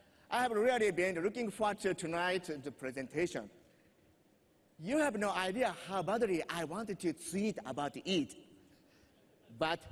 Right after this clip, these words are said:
I persevered. <laughs> It feels good to finally be able to talk about this stuff. I hope you are eager to listen as well.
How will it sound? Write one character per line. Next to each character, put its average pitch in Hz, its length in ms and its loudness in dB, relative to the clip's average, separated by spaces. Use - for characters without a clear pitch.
I 147 120 0
persevered. 143 600 -2
<laughs> - 1500 -20
It 285 180 0
feels 247 260 2
good 214 320 4
to 165 120 2
finally 196 400 2
be 160 160 2
able 220 300 2
to 180 180 2
talk 180 240 0
about 147 380 -2
this 160 160 -2
stuff. 151 400 -4
I 135 100 0
hope 196 300 -2
you 185 200 2
are 165 140 2
eager 180 300 2
to 165 280 -2
listen 196 380 -2
as 156 220 -4
well. 123 400 -4